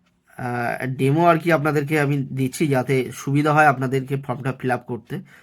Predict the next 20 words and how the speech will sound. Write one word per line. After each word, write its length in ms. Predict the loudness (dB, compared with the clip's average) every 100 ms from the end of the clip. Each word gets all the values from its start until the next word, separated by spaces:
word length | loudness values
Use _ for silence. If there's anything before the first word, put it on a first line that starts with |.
| _
খুব 160 | -8 -6
সিম্পলি 440 | -2 -2 2 2
ফর্মটা 380 | 4 2 6 6
আছে। 260 | 6 4 -8 _ _ _ -20 _ _ _ _ _ _ _ _ _ _ -6
এখানে 240 | 0 2
দেখুন, 300 | 4 2 -2 -6 -20 -12 2
বাংলা 320 | 4 6 6
শস্য 320 | 4 0 0
বিমা 260 | 0 2 2
বিএসবি, 520 | 2 2 0 -2 -4
ঠিক 200 | -2 0
আছে? 220 | -2 -6 -14 -4
আর 140 | 0 0
এই 160 | 2 0
ফর্মটা, 480 | 4 4 4 0 -2 -18 _ -4
আহ, 360 | 0 4 4 2 -6 -10 -2
already 260 | 0 2 2
কিন্তু 460 | 2 2 2 2
আপনি, 440 | -2 -4 0 0 -2 -10 _ -6
আহ, 180 | -2